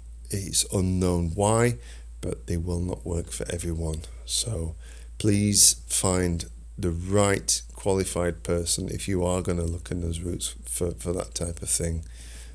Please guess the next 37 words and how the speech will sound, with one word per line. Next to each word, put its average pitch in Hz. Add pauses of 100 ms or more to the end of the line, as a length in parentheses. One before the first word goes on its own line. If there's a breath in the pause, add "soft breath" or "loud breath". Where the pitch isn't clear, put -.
(140 loud breath)
and 82
don't 87
just -
take 85
a -
chance -
on 80
somebody 85
that -
you 87
know 80
that, -
that, -
that -
thinks -
they 87
can 82
do 82
it. - (380 loud breath)
You 92
need 85
to 85
be 82
with 82
somebody 82
who, 85 (100)
who 92
really 82
has 85 (360 loud breath)
a, 95
a 95
good 90 (280)
accreditation, 85
qualification 82
and 80
reputation 82
for, 80